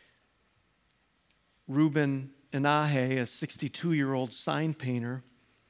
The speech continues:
was nailed to a wooden cross for the thirty-fourth time this last April. Ahead of his crucifixion, he told the Associated Press,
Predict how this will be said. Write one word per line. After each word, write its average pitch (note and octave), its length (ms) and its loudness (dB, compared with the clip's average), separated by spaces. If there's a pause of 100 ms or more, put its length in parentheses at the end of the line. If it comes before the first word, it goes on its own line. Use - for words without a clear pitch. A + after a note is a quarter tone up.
(540)
was B2+ 240 -6
nailed D#3 340 6
to D3+ 120 -2
a C#3+ 60 -2
wooden C#3+ 260 0
cross D3+ 380 0
for D3+ 120 -4
the B2 120 -8
thirty-fourth E3 760 -4
time B2 380 -8
this A#2 240 -14
last A#2+ 320 -12
April. B2+ 380 -14 (1400)
Ahead D#3 320 6
of D3 80 0
his C3+ 160 -2
crucifixion, E3+ 800 -2
he C#3+ 80 0
told F3 400 0
the C#3 80 0
Associated D3+ 680 -4
Press, - 640 -4